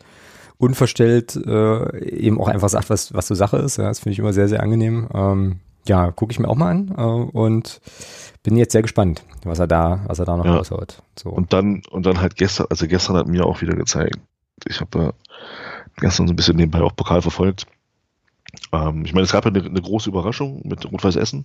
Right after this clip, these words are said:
Speaker 1: Das habe ich wohl mitbekommen danach dann, ja, genau.
Speaker 2: Die haben ja Leverkusen gestern rausgehauen. Allerdings, und jetzt komme ich halt dazu, ähm,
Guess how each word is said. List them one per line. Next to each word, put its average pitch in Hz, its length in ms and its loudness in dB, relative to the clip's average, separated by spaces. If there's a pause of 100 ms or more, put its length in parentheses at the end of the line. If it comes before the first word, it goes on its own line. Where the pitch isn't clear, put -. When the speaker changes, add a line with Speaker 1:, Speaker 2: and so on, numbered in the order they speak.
(140)
Speaker 1:
Das - 320 -4
habe 92 140 0
ich - 120 -4
wohl 107 120 4
mitbekommen 135 360 0
danach 139 280 -2
dann, 147 180 -6
ja, 104 140 -4
genau. 107 260 -8
Speaker 2:
Die 87 120 0
haben 90 180 4
ja 95 60 4
Leverkusen 98 500 2
gestern 101 240 -2
rausgehauen. 90 680 -2 (460)
Allerdings, 92 680 2
und 82 380 -6
jetzt 87 220 -2
komme 95 200 0
ich 85 100 0
halt 85 140 0
dazu, 85 340 -2
ähm, 82 280 -4